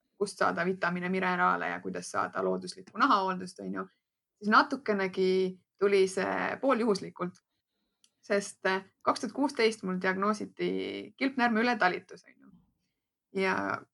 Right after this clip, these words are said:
kuna ma olen hästi taustalt selline holistilise ravi pooldaja, siis tablette ma kindlasti teadsin, et ma ei võta,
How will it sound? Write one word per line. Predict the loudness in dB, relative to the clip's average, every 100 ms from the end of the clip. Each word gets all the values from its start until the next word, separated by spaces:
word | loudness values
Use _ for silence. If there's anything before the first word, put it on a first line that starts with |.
| _
kuna | -4 0 2
ma | 2
olen | 2 0
hästi | -2 -4 -4
taustalt | 2 2 2 -4 -2
selline | 0 2 0 -2 -2 -2 -4 _ _ _ 0
holistilise | 2 2 0 0 2 2 2 0 2 4
ravi | 4 4 2
pooldaja, | 2 4 4 2 0 -2
siis | -4 -10 -12 _
tablette | -2 0 0 -2 -4
ma |
kindlasti | 2 2 4 0 -2 0
teadsin, | 4 4 2 -6
et | -4
ma | -2
ei | -2
võta, | -2 0 0